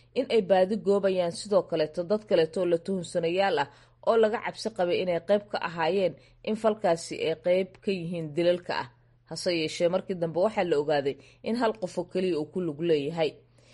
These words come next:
Israa'iil ayaa ku diirsanaysa ka aargudashada taliyo sare oo Xisbullaahi ah oo lagu dilay weerar ka dhacay Lubnaan iyo hogaamiyihii siyaasadda Xamaas ee weerarkii ka dhacay caasimadda Iiraan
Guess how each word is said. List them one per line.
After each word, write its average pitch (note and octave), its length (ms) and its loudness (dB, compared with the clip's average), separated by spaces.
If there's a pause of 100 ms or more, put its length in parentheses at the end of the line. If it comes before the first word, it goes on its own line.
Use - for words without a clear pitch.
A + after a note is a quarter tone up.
(200)
Israa'iil D#3 520 -2
ayaa D3+ 240 0
ku G3+ 220 -8
diirsanaysa E3 840 -2 (140)
ka - 100 -10
aargudashada D#3+ 800 -4 (340)
taliyo A3+ 340 2
sare G#3 280 2
oo E3+ 160 0
Xisbullaahi F#3 760 -4
ah - 140 -8 (280)
oo G#3+ 120 4
lagu A3 220 2
dilay G3+ 220 6
weerar F3+ 360 4
ka G3 100 -4
dhacay D#3+ 280 -2
Lubnaan E3+ 420 -2
iyo E3+ 160 -4
hogaamiyihii F3 580 -2
siyaasadda E3 560 -2
Xamaas F3 440 -6 (420)
ee G3 80 4
weerarkii G3 520 2
ka G#3+ 140 -2
dhacay D3+ 300 -4
caasimadda E3+ 600 -4
Iiraan F3 420 0